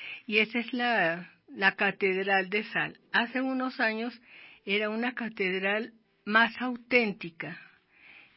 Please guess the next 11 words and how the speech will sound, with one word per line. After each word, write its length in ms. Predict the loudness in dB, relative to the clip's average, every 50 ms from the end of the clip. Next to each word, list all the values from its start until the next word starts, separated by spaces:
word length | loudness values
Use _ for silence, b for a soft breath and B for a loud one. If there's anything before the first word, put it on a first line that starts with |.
| B B B -2
menos 420 | 0 2 2 2 4 2 2 0 0 0
alumbrada 960 | 0 0 0 0 0 -2 -2 -2 0 2 4 4 6 6 6 6 4 2 0
para 300 | 0 -2 0 2 2 2
dar 180 | 2 2 0
efectos 520 | -2 -4 0 0 -2 -2 -2 -6 -10 -8 -6
que 160 | -2 -2 0 0
no 240 | 0 -2 -2 -4
son 400 | -6 -6 -4 -2 0 2 2 2
de 100 | 0 0
las 240 | 0 0 0 -2 -4
rocas, 420 | -6 -10 -10 -10 -10 -12 -12 -12